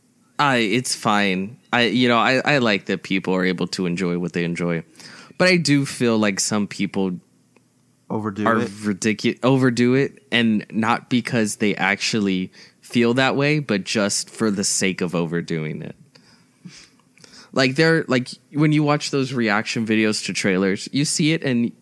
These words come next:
Speaker 1: some people, like, genuinely get crazy and really love it, and that's great. But there's some people you can tell, like,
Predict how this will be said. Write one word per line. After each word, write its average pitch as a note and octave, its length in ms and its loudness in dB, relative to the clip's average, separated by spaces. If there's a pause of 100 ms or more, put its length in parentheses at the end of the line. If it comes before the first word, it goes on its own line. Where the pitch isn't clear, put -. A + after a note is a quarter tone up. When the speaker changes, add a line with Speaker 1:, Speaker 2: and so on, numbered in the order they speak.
Speaker 1:
some F3+ 300 0
people, C3 420 0
like, G2 220 -2
genuinely A#2+ 640 0
get G#2+ 300 -2
crazy G#2+ 420 0
and G2 120 0
really G2 200 0
love F2 240 2
it, F2+ 260 -4 (240)
and D3 120 0
that's F3 180 4
great. C#3+ 460 2 (920)
But C3+ 140 0
there's D#3 160 4
some C3+ 240 2
people A#2 280 2
you G#2 140 4
can G#2 200 -2
tell, F#2+ 300 0
like, E2+ 480 -4